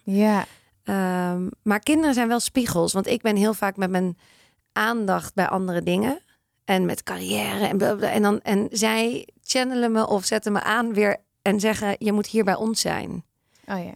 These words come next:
Speaker 2: Dat, en dat vind ik dus nog wel heel moeilijk.
Speaker 1: Ik heb dat met Lee. Lee is mijn dochtertje, is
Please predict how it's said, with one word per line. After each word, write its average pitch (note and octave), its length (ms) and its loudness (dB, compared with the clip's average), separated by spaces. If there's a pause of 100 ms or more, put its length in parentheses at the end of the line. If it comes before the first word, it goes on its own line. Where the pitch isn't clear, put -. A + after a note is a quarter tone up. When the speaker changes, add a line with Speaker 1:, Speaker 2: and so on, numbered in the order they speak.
(140)
Speaker 2:
Dat, A3+ 180 -4
en A3+ 220 0
dat B3+ 180 0
vind A#3+ 140 0
ik G#3+ 80 -2
dus A3 180 0
nog G#3+ 180 0
wel G3+ 160 2
heel F#3+ 220 4
moeilijk. G3+ 600 0
Speaker 1:
Ik G3+ 160 -6
heb G#3 120 -2
dat G3 100 -6
met F#3 160 -4
Lee. G3+ 380 4
Lee A3 220 2
is G#3+ 100 0
mijn G3 240 0
dochtertje, A3 420 -6
is - 180 -6